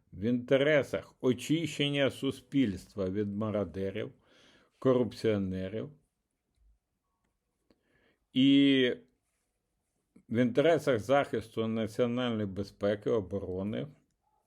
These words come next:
Всі списки, всі, е, файли і всі записи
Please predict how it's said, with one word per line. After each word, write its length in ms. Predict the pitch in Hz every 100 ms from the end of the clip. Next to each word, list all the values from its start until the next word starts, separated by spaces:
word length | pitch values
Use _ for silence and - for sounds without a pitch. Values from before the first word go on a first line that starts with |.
| _ _ _ _ _ _ _ _ _ _ _ _ _
Всі 300 | - 156 156
списки, 760 | 151 156 139 131 - 170 170 - - - _ _ _ _ - _
всі, 720 | - - - 135 165 165 165 - -
е, 380 | 123 127 123 123
файли 680 | - 135 120 117 120 147 202 - _ _
і 180 | 131 123
всі 360 | 120 - 170 131
записи 840 | 101 117 107 107 139 - 175 175